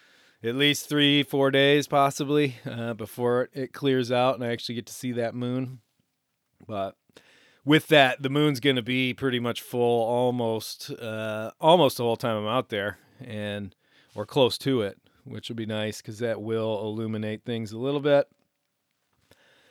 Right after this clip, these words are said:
But, uh, yeah, we've, we've got quite a bit quite a bit done,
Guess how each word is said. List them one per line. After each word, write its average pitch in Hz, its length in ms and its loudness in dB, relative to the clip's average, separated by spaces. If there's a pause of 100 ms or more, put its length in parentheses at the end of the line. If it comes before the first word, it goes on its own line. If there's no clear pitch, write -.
(280)
But, 117 360 -2
uh, 107 400 0
yeah, 135 360 4
we've, 127 360 -4
we've 135 200 -6
got 135 260 -4 (240)
quite 147 280 -2
a 143 40 -6
bit 147 340 0 (480)
quite 151 220 0
a 180 40 0
bit 180 160 0
done, 147 380 2